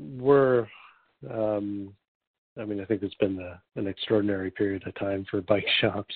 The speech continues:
and, uh, and home and garden and some of these, uh, verticals that we serve very well. Um, so we're planning on that, um,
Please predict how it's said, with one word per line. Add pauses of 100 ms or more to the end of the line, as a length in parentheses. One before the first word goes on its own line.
and,
uh, (120)
and (600)
home
and
garden
and
some
of
these, (160)
uh,
verticals
that
we
serve
very
well. (720)
Um, (100)
so
we're
planning
on
that, (120)
um,